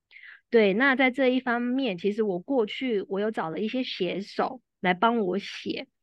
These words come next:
但是有了这一套，呃，A I工具，让我可以缩短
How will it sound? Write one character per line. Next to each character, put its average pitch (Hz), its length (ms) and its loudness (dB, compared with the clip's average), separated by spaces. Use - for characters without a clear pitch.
但 262 180 4
是 294 80 6
有 226 160 8
了 185 100 4
这 226 140 2
一 254 140 2
套， 226 440 -4
呃 180 380 4
，A 247 180 4
I 240 140 4
工 233 280 -2
具， 233 440 -2
让 247 300 0
我 175 120 2
可 196 200 -2
以 220 160 -2
缩 240 260 0
短 220 300 -2